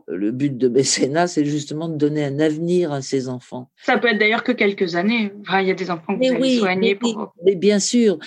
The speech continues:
Speaker 1: peut-être qu'il, il mourra jeune et que ça sera terrible, mais lui donner quelques années, de toute
Speaker 2: De
Speaker 1: façon, on
Speaker 2: vie.
Speaker 1: vit que quelques années, du, d'une vie de qualité. C'est ça qui est important finalement. C'est pas, je dis toujours, c'est pas la quantité, c'est la qualité de vie.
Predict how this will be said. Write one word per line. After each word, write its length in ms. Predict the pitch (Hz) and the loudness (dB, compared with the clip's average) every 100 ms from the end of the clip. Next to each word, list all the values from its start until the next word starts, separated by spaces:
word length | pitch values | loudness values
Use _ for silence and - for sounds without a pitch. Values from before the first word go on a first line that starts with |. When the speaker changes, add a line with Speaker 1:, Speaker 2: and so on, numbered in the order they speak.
| - | -6
Speaker 1:
peut-être 380 | 185 185 202 - | 0 4 2 0
qu'il, 300 | - 180 - | -4 -2 0
il 100 | 180 | 0
mourra 440 | 175 175 151 170 175 | 0 0 -2 -2 0
jeune 320 | 180 208 196 | 2 2 2
et 60 | |
que 80 | 175 | 0
ça 80 | 170 | -4
sera 200 | 151 165 | -4 -4
terrible, 440 | 156 175 208 196 | -2 0 2 2
mais 180 | 175 165 156 - _ | 0 -2 -4 -12 _
lui 240 | 170 180 180 | 0 2 4
donner 560 | 190 196 208 240 220 - _ _ _ _ _ - - | 4 4 4 4 0 -6 _ _ _ _ _ -10 0
quelques 480 | 220 226 190 190 | 4 4 4 4
années, 420 | 175 165 185 247 - - | 4 2 0 -2 -6 -20
de 60 | |
toute 100 | 139 | -4
Speaker 2:
De 40 | 151 | 2
Speaker 1:
façon, 120 | 202 | 2
on 100 | 170 | 2
Speaker 2:
vie. 220 | 123 - 139 | -2 -2 -2
Speaker 1:
vit 220 | 185 - | -2 0
que 100 | 139 | 0
quelques 480 | - 139 127 117 113 | 2 0 2 -2 0
années, 340 | 113 151 180 - - _ | -2 -2 -4 -6 -20 _
du, 180 | 156 190 156 | -2 -2 -2
d'une 240 | 180 185 | 0 0
vie 160 | 165 214 | 2 0
de 100 | 160 | 0
qualité. 720 | - 220 202 185 - 180 156 | 0 2 2 0 0 -2 -2
C'est 80 | - | -6
ça 200 | 165 220 | -4 -4
qui 120 | 185 160 | -4 -6
est 160 | 156 | -2
important 540 | 170 - 127 - - 123 | -2 0 -4 -6 -12 -8
finalement. 440 | 107 107 120 135 | -6 -4 -4 -4
C'est 140 | 139 | -6
pas, 200 | 160 233 - | -2 -2 0
je 60 | |
dis 140 | 151 202 | -2 -2
toujours, 220 | 214 233 | -2 -2
c'est 120 | 180 | -2
pas 140 | 151 | -2
la 120 | 139 120 | -2 -2
quantité, 720 | - 247 240 226 - 196 196 | 0 2 2 -2 0 0 0
c'est 140 | 175 | 0
la 120 | 123 | -2
qualité 600 | 113 185 175 147 - 113 98 | 0 2 2 0 -2 -4 -2
de 120 | 98 | -4
vie. 300 | 85 85 | -4 -8